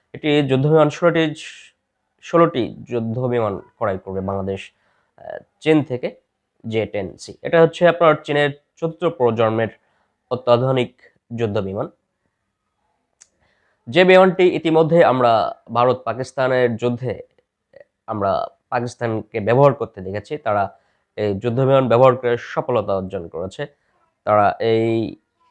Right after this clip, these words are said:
যুদ্ধ বিমান দিয়ে ভারতের যুদ্ধ বিমানকে তারা ভূপাতিত করেছে, তারা এটা দাবি করেছে এবং এটা আন্তর্জাতিক মিডিয়াতেও, আহ, এটা প্রমাণিত হয়েছে বা এই খবর সত্যতা, আহ,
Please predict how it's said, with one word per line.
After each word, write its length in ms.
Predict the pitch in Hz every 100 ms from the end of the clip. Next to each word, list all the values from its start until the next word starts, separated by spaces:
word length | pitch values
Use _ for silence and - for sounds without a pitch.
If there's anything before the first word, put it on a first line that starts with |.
| _ - 113
যুদ্ধ 220 | 120 120
বিমান 420 | 135 135 131 127 - -
দিয়ে 320 | 120 120 107 - _ _ _ _ _ _ _ _ _ _ _ 107
ভারতের 480 | 117 107 - 107 92 - - _ _ _ _ _ _ _ _ _ _ _ _ _ _ -
যুদ্ধ 220 | 104 110 110
বিমানকে 520 | 107 101 95 104 98
তারা 180 | 95 98
ভূপাতিত 480 | 117 120 107 92
করেছে, 380 | - 62 69 107
তারা 320 | - 92 67 - _
এটা 160 | - 98
দাবি 220 | 95 87
করেছে 400 | - 67 - - _ _ _
এবং 220 | 160 175
এটা 340 | 170 165 147 120
আন্তর্জাতিক 520 | 127 123 123 - -
মিডিয়াতেও, 600 | 113 113 113 117 104 78 - - -
আহ, 520 | 80 71 53 - - _ _ _ _
এটা 320 | - 98 62 - _
প্রমাণিত 360 | 113 104 92 92
হয়েছে 300 | 104 98 104
বা 180 | 101 69
এই 100 | 65 - _
খবর 260 | 98 95
সত্যতা, 560 | - 113 - 104 101 95 _ _ _ _ -
আহ, 120 | -